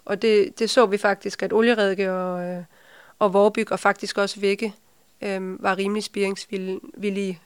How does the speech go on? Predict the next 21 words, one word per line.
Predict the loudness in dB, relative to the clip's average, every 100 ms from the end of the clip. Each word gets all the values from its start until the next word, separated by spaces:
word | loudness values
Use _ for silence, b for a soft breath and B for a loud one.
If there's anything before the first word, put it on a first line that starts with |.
| -12
når | -8
de | -8
blev | -10
spredt | -8 -4 -4 -4
før | -6 -6
høst. | -8 -12 -18 _ _ _ -20 -8
Og | 4 4 6
vi |
lavede | 6 8
også | 8 6
lidt | 4
andre | 4 4
undersøgelser, | 2 0 0 0
som | -2 0
Henning | 2 2
siger, | 4 2
så | 4
det | 2
er |
jo | 2
også | 2 -2 -8